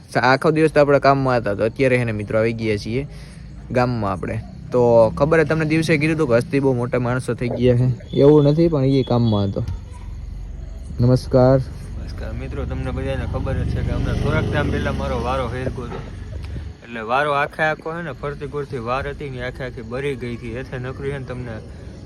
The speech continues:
Speaker 2: રાખ જ જોવા મળે એવું હતું. એટલે હમણાં છે ને આપણે બે ત્રણ દી થયા એ કામે વહી ગયા છીએ કે વારામાં વાયર કરીએ છીએ. અને અત્યારે ઉનાળાનો ટાઈમ છે કે અહીંથી આપણને એમ લાકડા બાકડા કંઈ જડતા નથી, એટલે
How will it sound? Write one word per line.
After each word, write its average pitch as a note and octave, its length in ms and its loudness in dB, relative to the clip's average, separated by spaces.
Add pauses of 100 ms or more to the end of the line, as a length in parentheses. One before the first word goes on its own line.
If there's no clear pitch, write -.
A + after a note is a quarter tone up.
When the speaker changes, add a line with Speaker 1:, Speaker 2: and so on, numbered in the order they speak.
Speaker 2:
રાખ C#3+ 320 0
જ B2+ 80 -6
જોવા B2 220 -6
મળે B2 260 -8
એવું A#2 280 -8
હતું. B2 200 -12
એટલે A2 160 -10
હમણાં C3 260 -10
છે D3+ 40 -10
ને D3 80 -10
આપણે B2 220 -8
બે C3 180 -6
ત્રણ C#3 300 -6
દી C3+ 80 -8
થયા C3+ 160 -6
એ C3+ 120 -2
કામે B2 260 -10
વહી A#2 180 -10
ગયા A#2 200 -8
છીએ B2+ 180 -8
કે C3+ 120 -10
વારામાં A#2+ 500 -4
વાયર A#2 260 -2
કરીએ G#2 300 -8
છીએ. - 680 -10
અને C3+ 140 -6
અત્યારે D3 280 -4
ઉનાળાનો D3+ 480 -2
ટાઈમ D3+ 300 -2
છે C#3+ 180 -4
કે C3 140 -4
અહીંથી C#3 220 -4
આપણને B2+ 360 -6
એમ B2 140 -8
લાકડા B2+ 340 -4
બાકડા B2 280 -6
કંઈ A#2 140 -6
જડતા B2+ 320 -4
નથી, A#2+ 220 -4 (680)
એટલે B2+ 180 -2